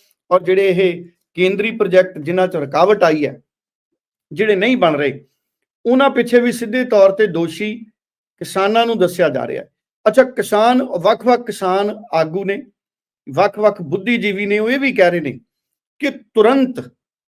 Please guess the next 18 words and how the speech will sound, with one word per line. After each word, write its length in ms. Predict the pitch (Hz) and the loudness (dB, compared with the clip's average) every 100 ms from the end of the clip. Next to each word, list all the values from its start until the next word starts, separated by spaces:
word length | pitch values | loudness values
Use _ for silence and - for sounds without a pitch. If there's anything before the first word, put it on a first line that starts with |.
| - | -8
ਇਹਨਾਂ 300 | 220 240 269 | -4 0 0
ਪ੍ਰੋਜੈਕਟਾਂ 600 | 262 214 202 196 - 214 214 | 0 2 2 0 -2 -2 0
ਨੂੰ, 240 | 196 202 | -2 -2
ਜੇ 80 | 196 | -4
ਪੰਜਾਬ 560 | - 170 143 147 190 208 | -2 0 2 4 2 2
ਦੀ 140 | 254 | 2
ਗੱਲ 160 | 208 202 | 2 2
ਕਰੀਏ 320 | 202 202 240 | 0 -4 -6
ਤੇ 120 | 247 | -8
ਪੰਜਾਬ 760 | 254 - 185 156 156 175 202 | -8 -4 0 2 2 2 2
ਲਈ 180 | 233 247 | 2 0
ਇਹਨਾਂ 280 | 240 226 233 | 0 -2 -2
ਪ੍ਰੋਜੈਕਟਾਂ 520 | 233 196 185 180 214 | -2 -2 -2 -2 -4
ਦੀ 120 | 220 240 | -2 -4
ਤੁਰੰਤ 440 | - 226 254 254 | -2 -2 0 0
ਲੋੜ 260 | 233 214 202 | 4 6 6
ਨਹੀਂ 200 | 214 220 | 2 -2
ਸੀ। 180 | - | -6